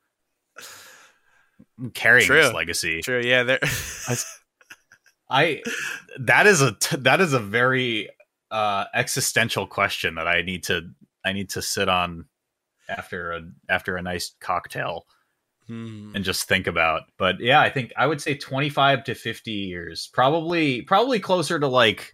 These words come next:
Speaker 1: thirty, thirty years, and then
Speaker 2: Just give
Speaker 1: people
Speaker 2: us
Speaker 1: are
Speaker 2: a,
Speaker 1: gonna
Speaker 2: just
Speaker 1: be
Speaker 2: give
Speaker 1: like,
Speaker 2: us a
Speaker 1: "They don't
Speaker 2: number, a
Speaker 1: care."
Speaker 2: whole integer.
Speaker 1: Yeah,
Speaker 2: Just give us,
Speaker 1: thirty.
Speaker 2: just pick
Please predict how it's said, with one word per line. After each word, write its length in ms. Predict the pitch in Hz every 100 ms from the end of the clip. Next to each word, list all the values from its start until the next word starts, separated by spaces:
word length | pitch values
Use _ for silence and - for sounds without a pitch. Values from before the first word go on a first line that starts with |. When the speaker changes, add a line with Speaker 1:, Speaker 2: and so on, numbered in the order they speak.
| _ _ _ _ _ _ _ -
Speaker 1:
thirty, 680 | - 117 107 92 78 78 - _ _ _ -
thirty 280 | 107 98 87
years, 360 | 82 82 82
and 100 | 104
then 80 | 107
Speaker 2:
Just 140 | 107
give 80 | 110 104
Speaker 1:
people 60 | -
Speaker 2:
us 100 | 95
Speaker 1:
are 60 |
Speaker 2:
a, 0 |
Speaker 1:
gonna 100 | 92
Speaker 2:
just 140 | 95 90
Speaker 1:
be 60 |
Speaker 2:
give 60 | 98
Speaker 1:
like, 40 | 90
Speaker 2:
us 60 |
a 40 | -
Speaker 1:
"They 60 | -
don't 0 |
Speaker 2:
number, 240 | 123 113
a 120 | 107 85
Speaker 1:
care." 60 |
Speaker 2:
whole 260 | 120 175 165
integer. 500 | 127 - 113 120 135 -
Speaker 1:
Yeah, 180 | 101 92
Speaker 2:
Just 120 | 82
give 140 | 104
us, 80 | 101
Speaker 1:
thirty. 200 | 110 92
Speaker 2:
just 160 | 82 -
pick 140 | 185